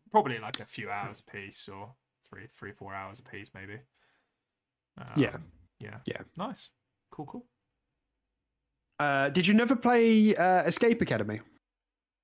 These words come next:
Speaker 1: Escape Academy?
Speaker 2: Yeah, it was, like,
Speaker 1: I
Speaker 2: an
Speaker 1: don't think
Speaker 2: escape
Speaker 1: so.
Speaker 2: room game.
Speaker 1: No, I don't think I've
Speaker 2: It's
Speaker 1: ever
Speaker 2: on Game
Speaker 1: played that.
Speaker 2: Pass.
Speaker 1: Oh, okay.
Speaker 2: Oh, it's a, it's a da-, it's a day one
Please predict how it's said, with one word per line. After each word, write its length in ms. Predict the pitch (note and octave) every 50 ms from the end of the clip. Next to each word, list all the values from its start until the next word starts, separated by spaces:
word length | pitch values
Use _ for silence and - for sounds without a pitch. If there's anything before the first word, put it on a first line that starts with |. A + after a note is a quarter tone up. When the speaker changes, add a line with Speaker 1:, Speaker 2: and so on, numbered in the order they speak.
| _ _ _ _ _ _ _ _ _ _ _ _ -
Speaker 1:
Escape 520 | C#3 - - - - C3 B2+ C3 C3 - -
Academy? 680 | B2+ - - - C#3+ C3 B2 B2 - - F#2+ A2 C3 _ _ _ _ _ _ _ _ _ _ _ _ _ _ _ _ _ _ _ _ _ _ _ _ - - -
Speaker 2:
Yeah, 260 | C#3 C3 B2 A#2 A2
it 60 | A2 C3+
was, 100 | D3+ D3
like, 100 | C#3+ C3+
Speaker 1:
I 40 |
Speaker 2:
an 20 | D3+
Speaker 1:
don't 60 | C#3+ A#2+
think 120 | - -
Speaker 2:
escape 220 | E3+ D#3+ D#3 D#3 C#3+
Speaker 1:
so. 60 | C#3+
Speaker 2:
room 460 | D3+ C3+ C3+ C3 B2 B2 A2+ A2+ - -
game. 300 | - A2+ A2 G#2+ A2 A2 - _ _ -
Speaker 1:
No, 160 | C3 A#2+ A#2 A2+
I 340 | G#2+ G#2 G#2 G#2 A#2+ - G#2+
don't 160 | A2+ A2 G#2+
think 120 | A2 G#2
I've 80 | G#2+ A2 A2+
Speaker 2:
It's 120 | D#3+ -
Speaker 1:
ever 40 | F#3
Speaker 2:
on 40 | E3
Game 160 | E3 D#3+ C3+
Speaker 1:
played 20 |
that. 60 | C3
Speaker 2:
Pass. 320 | A#2+ A2+ - - - - - _ _ _ _ _ _ - -
Speaker 1:
Oh, 200 | A2+ A2+ A2+ A#2+
okay. 220 | A#2+ - A2 G#2+ - - _ _ - -
Speaker 2:
Oh, 100 | E3+ E3
it's 200 | D3 C3+ C#3+ C3+
a, 80 | D#3+ D3+
it's 100 | D#3 C#3
a 40 | F3
da-, 200 | C3 - E3+ C#3+ - -
it's 200 | A#3 G#3+ F#3 C#3
a 60 | F3
day 200 | C3 - F#3+ F#3
one 360 | F3 F3 F3 E3+ E3+ D#3 D#3+